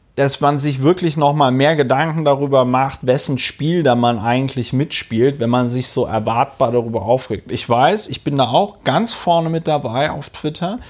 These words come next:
Ich muss da auch, äh, sag ich mal, Besserung geloben. Ähm,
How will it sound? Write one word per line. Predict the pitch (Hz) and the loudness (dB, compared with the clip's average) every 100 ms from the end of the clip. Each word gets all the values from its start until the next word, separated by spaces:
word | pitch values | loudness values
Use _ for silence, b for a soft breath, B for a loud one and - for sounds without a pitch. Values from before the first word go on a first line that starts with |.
| B B | B B
Ich | - | -4
muss | 143 156 - | 0 0 2
da | |
auch, | 139 120 123 156 - - | 2 4 4 4 0 -8
äh, | 143 139 135 131 131 123 | 0 4 6 6 4 0
sag | 120 127 | 0 0
ich | 131 - | 0 -2
mal, | 123 120 117 | 0 2 2
Besserung | 113 120 - 139 147 147 | 0 -2 0 -2 -2 0
geloben. | 147 139 147 170 220 B B B B | 0 2 0 -2 -6 B B B B
Ähm, | 123 131 131 131 127 | 2 4 4 2 -2